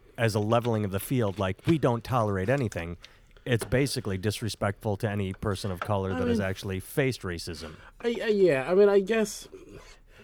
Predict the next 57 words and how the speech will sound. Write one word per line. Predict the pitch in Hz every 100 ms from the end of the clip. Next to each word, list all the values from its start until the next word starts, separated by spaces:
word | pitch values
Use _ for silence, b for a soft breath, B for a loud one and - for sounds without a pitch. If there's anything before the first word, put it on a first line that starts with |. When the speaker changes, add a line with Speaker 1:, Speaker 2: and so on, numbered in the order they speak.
| B B B B B B -
Speaker 2:
right, | 190 170
this | 185 185
is | 190
one | 190 175
of |
those, | 170 151
like, | 160 131
ridiculous | 139 151 139 147 170
Speaker 1:
By |
the | 165
way, | 131
I | 110
Speaker 2:
things, | 147
Speaker 1:
don't | 139
know |
Speaker 2:
right? | 131
Speaker 1:
what | -
you're | 92
doing | 104
over | 131 131
there. | 131
You're | 110
making | 120 123 87
a |
ton | - 123 110
of | 90
noise. | 95
Speaker 2:
I | 165
Speaker 1:
I |
don't | 156 135
Speaker 2:
know. | 98
Speaker 1:
know |
if | 90
your | 92
Speaker 2:
I, | 98
I, | 95
Speaker 1:
microphone | 160 - 160
Speaker 2:
I, | 151
Speaker 1:
is | 139
picking | 120 95 95
it | 87
up, | 85 -
Speaker 2:
it | 160 143
Speaker 1:
but | -
Speaker 2:
is. | 156 143 131 139
I'm | 151 139
sorry. | 135 123 123
I | 131
was | 135 -
just, | - 139 -
I | 147 143
was | 135 127 - -
pouring | - 175 156 143
myself | 127 120 - 113 -
some | 113 107 104 95 95 98
water. | 101 98 92 95 87 - 98
Um, | 92 92 87 87